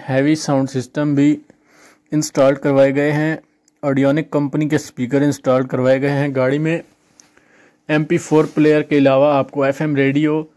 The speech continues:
भी देखने को मिल जाता है। गाड़ी में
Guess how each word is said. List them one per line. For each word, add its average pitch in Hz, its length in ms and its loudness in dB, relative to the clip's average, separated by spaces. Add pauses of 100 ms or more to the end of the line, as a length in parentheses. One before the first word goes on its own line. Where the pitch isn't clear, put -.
(300)
भी 139 140 2
देखने 135 400 0
को 156 200 0
मिल 131 180 2
जाता 139 340 2
है। 156 240 -4
गाड़ी 143 280 2
में 151 300 -2